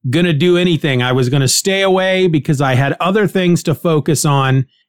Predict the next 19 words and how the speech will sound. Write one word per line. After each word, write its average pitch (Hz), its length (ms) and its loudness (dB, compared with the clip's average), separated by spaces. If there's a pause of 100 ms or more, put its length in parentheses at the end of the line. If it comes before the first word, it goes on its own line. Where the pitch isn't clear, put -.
(120)
And 139 600 0
if 147 220 -2
y'all 180 520 0
needed 175 400 2
to 180 100 4
hear 208 600 0 (180)
my 185 520 0
silky 208 520 0
smooth, 180 600 2
why 139 240 -4
is 160 80 0
it 170 80 0
always 143 280 0
silky 131 300 -2
smooth? 127 320 0
It's 120 160 -4
more 180 240 2
of 127 140 0
a 107 260 -2